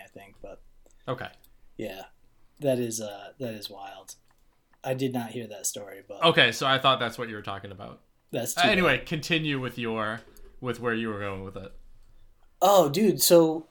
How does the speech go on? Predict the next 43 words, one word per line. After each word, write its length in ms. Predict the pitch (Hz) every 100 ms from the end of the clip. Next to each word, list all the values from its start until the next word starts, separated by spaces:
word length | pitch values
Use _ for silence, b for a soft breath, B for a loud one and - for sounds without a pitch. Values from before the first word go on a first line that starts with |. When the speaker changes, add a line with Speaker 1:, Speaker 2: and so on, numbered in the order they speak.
| -
Speaker 1:
the 200 | 151 165
thing 220 | 202 226
that 100 | 247
interested 480 | 165 170 175 147 113
me 160 | 117 139
about 300 | 160 165 175
it 220 | 175 - -
was 340 | 160 139 127
I, 300 | 123 120 123 -
I 120 | 127
didn't 240 | 131 175 170
realize 300 | 147 139 127
it 60 |
was 100 | 117
going 260 | - 117 117
on 140 | 110
until 280 | 110 113 117
today 300 | - 107 104
when 100 | 104
I 80 | 104
was 100 | 104
researching 500 | 110 104 110 - -
the 60 | -
show, 520 | - 147 135 120 - -
and 580 | 135 123 117 110 110 - - _ _ _ _ _ _ _ _ _ -
one 360 | 135 147 226
thing 260 | 247 196 196
about 220 | 175 175
Arena 580 | 127 117 117 131 139 139
that's 200 | 123 110
always 320 | 127 120 117 120
bothered 460 | - - 120 123
me 200 | 139 147
is 120 | 127
there's 200 | 127 113
no 100 | 123
transparency. 800 | 123 - 117 110 - 107 123 -
They 120 | 107 123
built 260 | 135 147
it 80 | 156
in 160 | 135 127
a 80 | 110
way 460 | 117 110 104 -